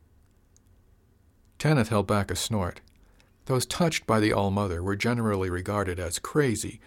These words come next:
so Amber wasn't really making her feel any better, but she found it a great relief that her story wasn't met with scorn and derision.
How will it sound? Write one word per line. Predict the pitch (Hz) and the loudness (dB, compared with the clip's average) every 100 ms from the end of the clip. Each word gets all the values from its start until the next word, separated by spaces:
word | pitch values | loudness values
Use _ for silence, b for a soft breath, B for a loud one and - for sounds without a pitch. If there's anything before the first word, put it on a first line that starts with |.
| B B B B | B B B B
so | - 98 - | 0 0 2
Amber | 123 113 | 0 0
wasn't | 101 107 98 | 0 0 0
really | 104 95 | 0 0
making | 101 107 101 | 0 -2 -2
her | 87 | -4
feel | - 135 123 | -2 0 0
any | 92 92 | 0 -2
better, | 127 120 87 | -2 0 -2
but | 95 - B B B B | -4 -8 B B B B
she | - | -8
found | - 139 147 | -2 0 0
it | 123 | 0
a | |
great | 107 127 131 113 | 2 4 4 2
relief | 110 110 143 - | 0 2 0 0
that | 98 | -4
her | 98 | -4
story | - 127 135 | -4 0 2
wasn't | 120 101 104 | 2 0 -2
met | 101 98 - | -2 -2 -4
with | - | -6
scorn | - 117 110 | -2 0 2
and | 98 | 0
derision. | 92 107 139 98 87 | -2 -2 -2 -2 -6